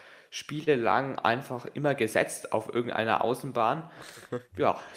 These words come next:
Speaker 1: Dribbling, Katastrophe, Technik, Katastrophe, Wille, eins plus mit Sternchen, Schuss,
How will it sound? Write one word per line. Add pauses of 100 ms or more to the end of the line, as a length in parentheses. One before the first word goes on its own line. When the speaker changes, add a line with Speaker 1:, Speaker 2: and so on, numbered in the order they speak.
Speaker 1:
Dribbling,
Katastrophe,
Technik,
Katastrophe, (240)
Wille, (240)
eins
plus
mit
Sternchen, (480)
Schuss,